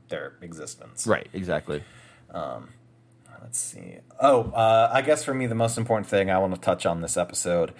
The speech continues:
Speaker 1: is that Reagan does have a copy of his own book on his desk.
Speaker 2: Oh, yeah.
Speaker 1: He do-, he
Speaker 2: No, for
Speaker 1: does.
Speaker 2: sure. And you
Speaker 1: He
Speaker 2: know
Speaker 1: got
Speaker 2: it's his
Speaker 1: that on
Speaker 2: book because
Speaker 1: display.
Speaker 2: the, the phra-, the words Reagan Arataka are enormous on it.
Speaker 1: In, yeah, seventy-two sized font on the spine,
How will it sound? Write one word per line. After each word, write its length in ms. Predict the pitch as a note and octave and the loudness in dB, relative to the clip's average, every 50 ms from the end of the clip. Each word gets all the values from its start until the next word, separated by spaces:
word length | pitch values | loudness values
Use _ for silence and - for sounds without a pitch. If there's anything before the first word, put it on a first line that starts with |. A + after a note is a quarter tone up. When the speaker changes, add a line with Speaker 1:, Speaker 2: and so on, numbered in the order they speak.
| - - - - - | -20 -20 -20 -20 -16
Speaker 1:
is 80 | - - | -2 -2
that 160 | G#2 F#2+ F#2 | 0 0 4
Reagan 380 | G2+ G#2 G2+ F2+ G2+ F#2 F2 - | 4 4 4 4 0 -2 0 2
does 240 | G2 F#2 F2+ F2 | 2 4 4 2
have 160 | - F#2 F2 E2+ | 2 0 0 0
a 60 | E2+ | -2
copy 360 | - - E2 D#2+ - F2+ E2+ | -2 -2 -2 -2 -2 -2 -4
of 80 | D#2+ E2 | -4 -4
his 140 | D#2+ D#2 | -4 -4
own 160 | E2 D#2+ D#2+ D#2+ | -4 -4 -4 -4
book 180 | D#2+ - - | -6 -6 -4
on 140 | D2 D2+ D#2 | -6 -8 -8
his 100 | D2+ - | -10 -4
desk. 400 | - F2+ E2 F#2 - - - - - C3+ C3 | -2 -2 0 0 -2 -4 -6 -10 -4 0 2
Speaker 2:
Oh, 220 | C#3 D#3 D#3 D3+ | 4 6 6 6
yeah. 440 | D3+ D3 C#3+ C3 A2+ G2+ G2 G2+ G2 - - | 4 4 4 4 6 6 4 4 2 -2 -8
Speaker 1:
He 60 | A2+ | -14
do-, 80 | G2 | -14
he 120 | - - A#2+ | -4 2 4
Speaker 2:
No, 140 | B2+ B2 A#2 | 4 6 6
for 80 | A2+ | 6
Speaker 1:
does. 380 | G2+ G2+ G2 G2 A2+ F#2 D#2+ - | 6 6 6 4 4 2 0 -2
Speaker 2:
sure. 100 | - - _ _ _ _ _ _ | -6 -10 _ _ _ _ _ _
And 160 | B2+ C3 C3+ | 0 2 2
you 60 | C#3 A#2 | 2 4
Speaker 1:
He 40 | A2+ | 4
Speaker 2:
know 80 | C#3+ C#3+ | 6 6
Speaker 1:
got 140 | B2+ A#2 A2+ | 6 4 4
Speaker 2:
it's 100 | - A#2 | 4 4
his 120 | G#2+ G2+ | 4 4
Speaker 1:
that 60 | G2 | 4
on 80 | F#2+ F#2+ | 4 2
Speaker 2:
book 180 | G#2 G#2+ - - | 2 2 2 0
because 280 | B2+ G2+ F#2 F2 - | 0 2 2 2 2
Speaker 1:
display. 240 | F2 G#2+ A#2+ A#2 A2+ - | 2 2 2 0 0 -2
Speaker 2:
the, 120 | A2 A2+ A2+ | -2 -2 -2
the 80 | F#2+ | 0
phra-, 320 | - B2 B2 A#2+ A2+ - G#2 | 2 2 4 4 2 2 0
the 140 | A#2+ A2+ A2+ | 0 0 0
words 480 | A2 G#2+ A#2+ A#2+ A#2+ A#2+ A2 G2 - - - - _ - | 2 2 4 4 4 4 2 0 -6 -12 -20 -20 _ -8
Reagan 400 | G2 G2+ G#2 A2+ A2+ C3 C3 A#2+ | -2 2 2 2 4 2 2 4
Arataka 880 | G#2 G#2 G#2 G2 F#2 - G#2+ F#2+ G2 G#2+ - G#2 F#2+ F2+ F2+ E2+ - - | 4 4 4 4 2 2 2 2 2 2 2 2 4 4 2 0 0 -2
are 300 | E2+ F#2+ F#2+ F2+ F2 - - - | 0 0 2 0 0 -4 -6 -6
enormous 760 | A2 G#2+ A2+ A#2 A2 A2+ A#2 A2+ A2 A2 G2+ F#2 D#2+ D#2 - | -6 -4 -2 -2 -2 -2 -2 -2 -2 -2 -2 -4 -6 -6 -6
on 180 | D2+ C#2+ C#2 C2 | -6 -6 -6 -8
it. 140 | G1+ - - _ _ _ _ _ _ _ _ | -10 -12 -14 _ _ _ _ _ _ _ _
Speaker 1:
In, 240 | - D3+ C#3+ C#3 C3+ | 2 4 4 4 4
yeah, 320 | C3 C#3 C3 B2+ A#2+ A#2 A2+ | 6 6 6 6 6 4 4
seventy-two 840 | - - - D#3 D3 C#3 D3 C#3+ C#3 C3+ B2+ A#2+ - - C#3 B2 A#2+ | 2 0 2 2 2 2 2 2 2 0 0 -2 0 2 2 2 4
sized 460 | A2+ - C3+ A#2+ A#2 A2+ A2+ A2+ - | 2 2 4 4 4 2 0 -2 -6
font 440 | - - - A#2+ A2+ A2+ A2+ A2+ A2+ | -10 -2 2 2 4 4 2 2 2
on 200 | A#2 A2 G#2 G2+ | 0 0 0 0
the 60 | G2 | -2
spine, 840 | - - - - B2 A#2 A#2 A#2 A2+ A2+ A2+ A2+ A2+ A2 A2 G#2+ G#2+ | -2 -4 2 4 4 4 6 4 4 4 4 2 2 0 0 0 -2